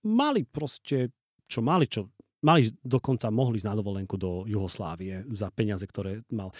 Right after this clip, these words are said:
A jeho netrápilo, že nemôže povedať niečo, čo, čo nemôže. Však OK, tak nemôže.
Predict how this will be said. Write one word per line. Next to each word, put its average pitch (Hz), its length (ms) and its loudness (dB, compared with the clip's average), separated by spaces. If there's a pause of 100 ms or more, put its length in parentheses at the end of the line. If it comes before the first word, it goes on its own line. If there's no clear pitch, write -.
A 151 140 0
jeho 180 80 6
netrápilo, 160 480 4
že - 160 -8
nemôže 98 400 -2
povedať 101 500 -2
niečo, 117 460 4
čo, 113 240 -4
čo - 160 -6
nemôže. 98 400 -2
Však - 240 -2
OK, 185 240 2
tak 110 160 -2
nemôže. 98 400 0